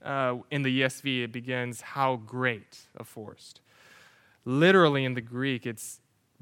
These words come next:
"behold," "look," "consider." James is saying, "Consider what?" Consider what a great forest is set on fire by a small spark. And in, if you look in the Greek, actually,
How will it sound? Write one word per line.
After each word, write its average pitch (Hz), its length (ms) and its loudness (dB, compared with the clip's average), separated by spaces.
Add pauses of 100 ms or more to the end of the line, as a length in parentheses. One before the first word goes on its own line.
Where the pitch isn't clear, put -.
(120)
"behold," 139 840 -4 (1200)
"look," 147 600 2 (600)
"consider." 185 800 4 (880)
James 127 240 -4
is 127 100 -6
saying, 139 280 -4
"Consider 156 300 2
what?" 147 300 6 (240)
Consider 247 600 4
what 190 180 8
a 151 60 8
great 170 640 4
forest 131 680 2 (320)
is 127 120 -6
set 139 160 2
on 135 120 2
fire 131 260 2
by 120 160 0
a 117 60 -8
small 139 520 -2
spark. - 540 -10 (640)
And 139 120 0
in, 143 300 0
if 147 240 -10
you 151 100 0
look 170 260 2
in 202 120 0
the 151 80 4
Greek, 143 320 2
actually, 131 640 0